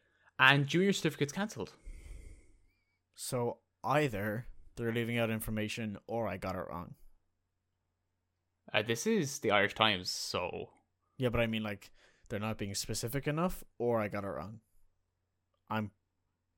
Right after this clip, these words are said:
Speaker 2: probably wrong.
Speaker 1: Um,
Speaker 2: I, I'm, I just, this is what I was told. That's all I'll say.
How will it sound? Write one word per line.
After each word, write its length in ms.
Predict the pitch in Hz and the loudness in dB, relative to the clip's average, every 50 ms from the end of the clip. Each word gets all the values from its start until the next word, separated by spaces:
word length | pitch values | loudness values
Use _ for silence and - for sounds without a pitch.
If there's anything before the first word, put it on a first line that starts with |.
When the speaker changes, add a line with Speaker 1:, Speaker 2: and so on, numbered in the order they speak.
| _ _ _ - | _ _ _ 2
Speaker 2:
probably 360 | - 123 113 110 98 101 95 | 4 4 4 4 2 -2 -4
wrong. 240 | 90 90 90 98 - - - - - - - - - _ _ _ _ _ _ _ _ _ _ _ _ _ _ _ _ _ _ _ _ _ _ _ _ _ _ _ _ _ _ _ _ _ _ _ _ _ _ _ _ _ - - _ _ _ _ _ _ _ _ _ _ _ _ _ - _ _ _ _ _ - - - | -4 -4 -6 -8 -12 -16 -20 -20 -20 -20 -20 -20 -20 _ _ _ _ _ _ _ _ _ _ _ _ _ _ _ _ _ _ _ _ _ _ _ _ _ _ _ _ _ _ _ _ _ _ _ _ _ _ _ _ _ -20 -20 _ _ _ _ _ _ _ _ _ _ _ _ _ -20 _ _ _ _ _ -10 -4 -2
Speaker 1:
Um, 840 | 104 104 104 104 104 104 104 104 104 104 107 107 104 104 107 110 - _ _ - 110 - | -2 -2 -2 -2 -4 -4 -6 -8 -8 -10 -10 -10 -10 -10 -12 -14 -16 _ _ -16 -10 -4
Speaker 2:
I, 160 | - 127 135 - - | -2 0 0 0 2
I'm, 200 | 131 135 139 139 - | 2 0 0 0 0
I 120 | - 131 | 2 2
just, 260 | 135 131 127 - - - | 2 0 -2 -8 -8 -8
this 140 | 127 120 | -6 -6
is 60 | - 139 | -4 0
what 100 | 139 135 | 2 4
I 80 | 131 135 | 4 4
was 100 | 127 117 | 4 2
told. 280 | - 117 110 107 107 - _ _ _ _ _ _ _ _ _ _ _ _ _ _ _ _ _ _ _ _ _ _ _ _ _ _ _ _ _ _ _ _ _ | 0 -2 -2 -2 -4 -8 _ _ _ _ _ _ _ _ _ _ _ _ _ _ _ _ _ _ _ _ _ _ _ _ _ _ _ _ _ _ _ _ _
That's 140 | 123 117 - | -6 -2 0
all 100 | 127 120 | 2 4
I'll 100 | 123 123 | 4 2
say. 240 | - - 113 107 | 2 2 0 -2